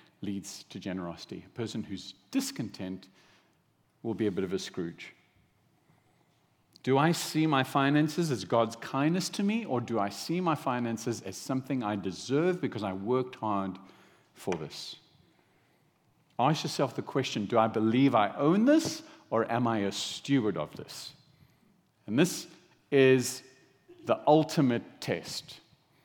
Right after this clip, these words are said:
You can buy whatever you want, spend however much money you want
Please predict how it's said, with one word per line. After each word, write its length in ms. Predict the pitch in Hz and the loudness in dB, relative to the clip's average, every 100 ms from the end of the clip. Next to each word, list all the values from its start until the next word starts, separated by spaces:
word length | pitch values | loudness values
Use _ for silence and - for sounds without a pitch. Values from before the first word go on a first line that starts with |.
| _ _ _ _ | _ _ _ _
You 100 | 95 | -8
can 160 | 104 92 | -6 0
buy 300 | 117 151 190 | 4 4 4
whatever 320 | 190 190 208 | 4 2 2
you 160 | 214 | 2
want, 440 | 214 139 139 147 - - - - | 4 4 4 0 -8 -18 -20 -20
spend 320 | - 131 131 | -4 0 2
however 480 | 127 131 180 220 240 | 4 4 4 4 4
much 420 | 214 202 208 - | 6 6 4 2
money 480 | 165 170 165 156 151 | 4 6 8 6 4
you 160 | 143 139 | 4 4
want 500 | 120 104 98 - | 4 0 -4 -10